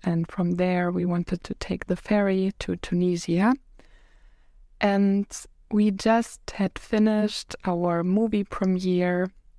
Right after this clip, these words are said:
We co-, we produced a movie together, and it was so beautiful. The premiere was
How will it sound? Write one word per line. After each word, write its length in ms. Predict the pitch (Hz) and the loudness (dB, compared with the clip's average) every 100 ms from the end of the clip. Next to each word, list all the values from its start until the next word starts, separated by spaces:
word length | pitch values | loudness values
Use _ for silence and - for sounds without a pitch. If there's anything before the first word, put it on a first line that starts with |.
| - - - - - | -20 -20 -20 -20 -2
We 180 | 185 170 | 0 0
co-, 340 | - 190 175 - - - | -2 -2 -2 -4 -8 0
we 380 | 175 165 165 170 | 2 4 4 2
produced 640 | - 175 175 185 185 - | 0 -2 0 -2 -2 -2
a 20 | |
movie 360 | 180 185 190 185 | 0 0 0 -2
together, 680 | - 180 180 175 180 175 190 - - - - - | -4 -4 -2 0 0 0 -4 -10 -20 -20 -10 -2
and 460 | 180 180 175 170 - | 0 2 2 0 -2
it 100 | 175 | 0
was 400 | 175 175 - - - | 0 0 -4 -18 -18
so 360 | - - 190 | -8 -2 -2
beautiful. 760 | 185 180 180 175 - 175 175 175 | 0 0 0 -4 -6 -2 -2 0
The 220 | 175 175 | -2 -2
premiere 580 | - - 185 180 185 180 | -4 0 0 2 2 0
was 440 | 185 180 175 - | 0 -2 -2 -6